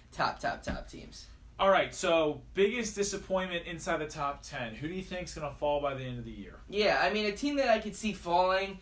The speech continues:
Speaker 1: is, uh, you start us off. Who do you, who do you think's gonna fall?
Speaker 2: But there's so many Big Ten teams and S E C teams.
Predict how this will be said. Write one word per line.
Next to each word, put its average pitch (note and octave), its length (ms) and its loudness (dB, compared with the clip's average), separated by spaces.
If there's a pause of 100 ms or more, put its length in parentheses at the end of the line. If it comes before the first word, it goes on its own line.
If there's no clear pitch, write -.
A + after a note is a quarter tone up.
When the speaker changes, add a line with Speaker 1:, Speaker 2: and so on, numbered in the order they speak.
(240)
Speaker 1:
is, D#3+ 460 0
uh, C#3+ 340 4 (1080)
you G#3+ 140 2
start C3 300 0
us - 160 -10
off. - 320 -8
Who E3 60 -10
do D#3 60 -4
you, C#3 180 -4 (120)
who D#3 60 -10
do D3+ 80 -6
you C#3 40 -8
think's C3+ 220 -8
gonna A2+ 140 -8
fall? - 340 -10 (1040)
Speaker 2:
But D3 80 -12
there's D#3 180 -4
so G3+ 160 2
many G3 140 -2
Big D#3 260 -2
Ten D3 220 -6
teams C#3 300 -10
and B2+ 100 -8
S B2 160 -8
E A#2 40 -12
C A2+ 200 -10
teams. A2 380 -12